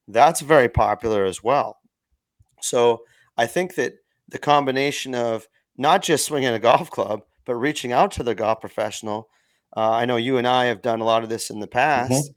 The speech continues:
Speaker 1: but maybe there'll be
Speaker 2: Right.
Speaker 1: more golf professionals out there that will have the capabilities to do this. And I think that this is kind of the new wave of, of us branching out to our students and, and providing them opportunities to, to hit us up, you know, between the hours of nine and midnight, of course, right?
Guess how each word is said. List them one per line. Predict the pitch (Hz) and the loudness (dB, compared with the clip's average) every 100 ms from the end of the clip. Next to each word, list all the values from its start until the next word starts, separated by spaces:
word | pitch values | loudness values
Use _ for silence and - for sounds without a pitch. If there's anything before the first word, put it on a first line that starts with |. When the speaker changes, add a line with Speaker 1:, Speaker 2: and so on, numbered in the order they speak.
| _ _ - | _ _ -8
Speaker 1:
but | 120 | -6
maybe | 123 123 120 117 | -4 -6 -4 -4
there'll | 117 | -4
be | 110 110 | -4 -2
Speaker 2:
Right. | 113 | 0
Speaker 1:
more | 123 110 | 0 2
golf | 113 113 | 0 0
professionals | - - 107 - 101 107 | -4 -6 -4 -4 -6 -4
out | 104 - | -4 -6
there | 104 98 | -6 -6
that | 95 - | -8 -10
will | 98 95 - _ _ - | -8 -8 -8 _ _ -4
have | 110 101 | -4 -2
the | |
capabilities | - 104 - 107 95 - | -8 -10 -6 -6 -6 -10
to | - | -8
do | 120 | -6
this. | 117 - - | -6 -8 -6
And | 110 | -6
I | |
think | 113 143 135 _ _ _ _ - | -4 -6 -8 _ _ _ _ -10
that | 120 | -2
this | 135 143 127 | 2 2 -2
is | - | -4
kind | 127 120 | -4 -4
of | |
the | 110 | -6
new | 113 113 110 | -6 -6 -4
wave | 107 107 98 | -6 -6 -6
of, | 101 90 _ _ _ _ - | -8 -10 _ _ _ _ -6
of | 110 113 | -2 2
us | 110 - | 2 0
branching | - 117 110 107 113 110 | -10 -2 -2 -2 -4 0
out | 110 110 - | 0 0 -2
to | |
our | 107 95 | -4 -4
students | - 110 101 - | -6 -6 -6 -10
and, | 98 | -14
and | 107 98 | -16 -14
providing | - 104 104 101 | -8 -4 -2 -4
them | 98 | -6
opportunities | 101 95 - 113 101 95 - | -6 -8 -10 -10 -8 -10 -12
to, | 92 90 _ _ _ _ _ | -12 -14 _ _ _ _ _
to | - | -4
hit | 123 117 | 0 2
us | - | 2
up, | 117 110 - _ - | 2 2 -2 _ -4
you | 151 | -2
know, | |
between | 113 - 151 127 | 0 0 0 2
the | 113 | 4
hours | 117 113 104 98 | 6 6 2 0
of | 87 | -4
nine | 101 113 107 | 0 2 2
and | 98 101 | 0 -2
midnight, | 123 92 87 | -2 -4 -8
of | 85 | -12
course, | - 90 104 98 | -12 -10 -8 -8
right? | 110 | -8